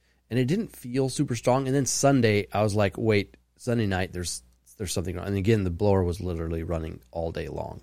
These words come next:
like, nonstop, wasn't doing anything. And I was like, "Well, it says the furnace, that the blower is running, but it didn't sound like it did, like it was." But then I went over to a vent, and there was a little bit of breeze coming out. So I was like,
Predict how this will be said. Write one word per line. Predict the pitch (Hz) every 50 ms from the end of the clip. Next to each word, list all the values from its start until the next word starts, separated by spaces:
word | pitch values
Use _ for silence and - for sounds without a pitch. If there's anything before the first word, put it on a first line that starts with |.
| _ _
like, | - - - - - - _ _ _ _ _ _ _ _ _ _ _ _ _ _ 95
nonstop, | 95 95 95 87 80 - - - 101 90 90 87 - - - - _ _ _ _ _ _ _ _
wasn't | 101 101 90 92 87
doing | 92 90 87 90
anything. | 92 87 92 90 90 85
And | 80 82
I | 87
was | 85 -
like, | 87 87 - - _ _ _ _ _ _ _ _ _ _ _ _ _ _ _ _ _ _ _ _ _ _ _ _ _ _ _ _ _
"Well, | - 143 135
it | - -
says | - - - 147 160 156 139
the | 143 123
furnace, | 107 - 127 127 127 127 120 - - - - _ _ _ _ _
that | - 113 101 98 98
the | 101
blower | 95 117 120 120 120 117
is | 110 104 101
running, | 104 113 107 104 104 101 98
but | 92 104 98
it | 95 90 98
didn't | - 110 101 107 101 92 - - _ _ _ _ _ _ _
sound | - - - - 110 107 101 90 85 82 82 - - - _ _
like | - 95 87 90
it | 95 87
did, | 85 82 80 - - _ _ _ _ _ _ _ _ _ _ _
like | - - 82
it | 92 90
was." | 87 90 90 - - - _ _ _ _ _ _
But | 120 117 143 151
then | 180 196
I | 202
went | 196 196 196
over | 180 160 147
to | 117 147 135
a | 117
vent, | 104 107 127 123 110 - -
and | - 117
there | 131 143
was | 151 151 139
a | 147
little | 147 151 143 131
bit | 113 110 123 110
of | 104 - - -
breeze | 113 104 104 95 - -
coming | - 101 95 92 95 -
out. | 90 92 90 90 - -
So | - -
I |
was | 98 92
like, | 104 101 -